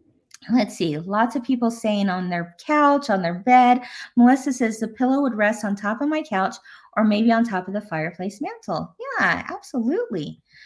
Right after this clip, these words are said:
Uh, let's see, Denise says she has two long upholstered storage benches. They are gray, so they will look great there as a bench pillow. Ooh, I like that idea.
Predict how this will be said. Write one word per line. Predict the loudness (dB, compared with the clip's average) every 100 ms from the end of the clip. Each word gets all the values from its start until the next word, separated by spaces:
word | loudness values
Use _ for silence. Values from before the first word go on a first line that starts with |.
| -20 -12 -2
Uh, | 2 4 4 4 2 0
let's | -2
see, | -2 -4 -2 0
Denise | 2 2 0 -6 -10
says | -6 -6 -6
she | -8 -8
has | -6 -6 -6
two | -10 -8 -6 -4
long | -2 0 0 -4 -14 -20 _ -10
upholstered | -10 -8 -8 -6 -8 -8
storage | -10 -16 -10 -6 -4 -4 -8
benches. | -8 -8 -10 -12 -14 -10
They | -6
are | -6 -6
gray, | -8 -8 -10 -14 -20 _
so | -8 -4
they | -4 -2
will | -2 -4
look | -6 -10 _
great | -8 -8 -8
there | -10 -10 -10 -12
as | -12 -14 -16
a |
bench | -16 -18 -16 -12
pillow. | -10 -10 -12
Ooh, | -12 -12 -16 -18
I | -18 -16
like | -16 -14
that | -10
idea. | -10 -10 -12 -14